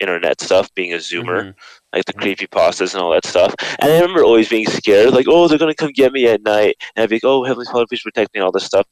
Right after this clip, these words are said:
Speaker 1: So I think it was, I was not superstitious, but I, I like, I li-, I would love to scare myself when I was younger. Like, I
Speaker 2: Right.
Speaker 1: kinda got a thrill of it, you know?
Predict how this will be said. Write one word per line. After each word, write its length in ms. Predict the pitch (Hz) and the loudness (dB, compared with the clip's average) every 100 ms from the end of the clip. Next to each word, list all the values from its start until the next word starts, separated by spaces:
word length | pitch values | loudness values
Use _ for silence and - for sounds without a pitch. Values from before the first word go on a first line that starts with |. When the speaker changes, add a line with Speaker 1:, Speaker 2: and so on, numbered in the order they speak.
| - - | -10 0
Speaker 1:
So 260 | 170 139 - | 2 4 4
I 100 | 156 | 2
think 320 | - 202 - - | 0 -4 -2 2
it 80 | 120 | 2
was, 200 | 113 - 117 | 2 0 2
I 80 | |
was 320 | 113 110 107 - | 4 2 -2 -4
not 220 | 120 - | -2 -2
superstitious, 680 | - 117 113 107 101 131 - | -8 -8 -6 -4 -4 -4 -2
but 200 | 104 - | 2 4
I, 180 | 104 110 - | 4 4 4
I 60 | |
like, 160 | 110 113 113 | 4 4 2
I 60 | |
li-, 140 | 113 - | 2 4
I 80 | 110 | 2
would 120 | 104 | 2
love 200 | 107 110 | 2 0
to 80 | - | -2
scare 280 | 82 107 101 | -4 0 0
myself 420 | 92 - 85 85 | 0 -4 -2 -4
when 100 | 87 | -6
I 60 | 80 | -8
was 160 | 82 - | -8 -10
younger. 360 | 80 82 78 - _ _ 95 | -10 -8 -10 -10 _ _ -6
Like, 120 | 92 | -2
I 60 | - | 0
Speaker 2:
Right. 40 | |
Speaker 1:
kinda 140 | 101 90 | 0 2
got 140 | 90 | 0
a 40 | - | 0
thrill 280 | 92 87 76 | -6 -4 -4
of 100 | 71 | -8
it, 140 | 67 | -10
you 120 | 80 85 | -8 -6
know? 200 | 82 | -6